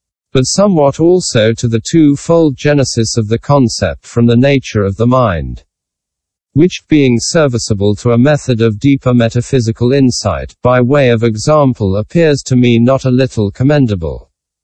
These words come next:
For it is one thing, the parts being given, to conceive the composition of the whole by an abstract notion of the intellect,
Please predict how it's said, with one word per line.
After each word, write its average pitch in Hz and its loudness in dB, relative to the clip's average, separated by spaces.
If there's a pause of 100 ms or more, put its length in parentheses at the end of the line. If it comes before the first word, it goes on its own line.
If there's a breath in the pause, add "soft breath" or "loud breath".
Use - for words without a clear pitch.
(520)
For 175 0
it 131 0
is 110 0
one 131 2
thing, 87 -4 (420)
the 139 0
parts 143 0
being 117 2
given, 92 -2 (280)
to 139 -2
conceive 151 0
the 131 0
composition 127 0
of 101 0
the 104 -2
whole 101 2
by 120 2
an 123 0
abstract 143 -2
notion 135 0
of 92 -4
the 107 2
intellect, 101 -4